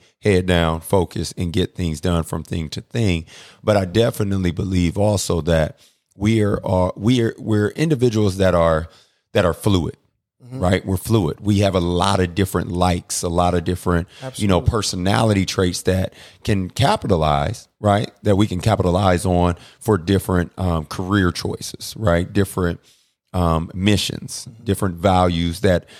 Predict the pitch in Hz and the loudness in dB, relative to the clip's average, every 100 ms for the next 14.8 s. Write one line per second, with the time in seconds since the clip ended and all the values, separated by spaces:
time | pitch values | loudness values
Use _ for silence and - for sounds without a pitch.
0 | - 98 95 95 95 - 95 90 90 - | -4 0 0 0 -2 -4 -2 -2 -4 -8
1 | 95 98 87 85 80 98 80 - 92 - | -6 -4 -2 -4 -4 -4 -4 -2 -4 -4
2 | - 113 101 92 110 104 127 165 147 147 | -4 -4 -4 0 0 2 2 2 2 2
3 | 123 - 151 160 170 196 214 - - - | -2 -4 -4 -4 -2 0 0 -4 -20 -8
4 | - 120 127 113 104 147 170 156 139 - | -2 2 2 2 2 2 4 2 0 -2
5 | 117 127 113 120 139 143 127 139 131 120 | -2 -2 0 0 0 0 -2 0 0 2
6 | 101 98 - 104 82 - _ 113 117 117 | -2 -4 -2 -2 -2 -10 _ -4 -4 -2
7 | 110 110 101 101 92 - - _ _ _ | 0 2 2 2 0 -4 -12 _ _ _
8 | _ - 123 151 151 151 143 135 143 123 | _ -8 -4 0 2 2 0 2 0 0
9 | 117 127 123 123 113 107 120 117 110 104 | 2 2 2 2 0 -2 -2 -2 0 -2
10 | 113 - 113 104 95 87 - - - - | -4 -4 -2 0 0 0 -6 -20 -18 -2
11 | 95 92 92 101 92 - - - 135 131 | 0 0 0 -2 -2 -4 -2 0 0 0
12 | 131 123 113 101 - 104 87 98 85 85 | -2 -2 -2 -2 -2 -2 -2 -2 -4 -2
13 | 127 127 123 120 117 113 110 - - - | 0 2 2 0 2 2 2 -2 -18 -18
14 | - 107 98 104 95 98 92 92 | -4 0 0 0 -2 2 2 2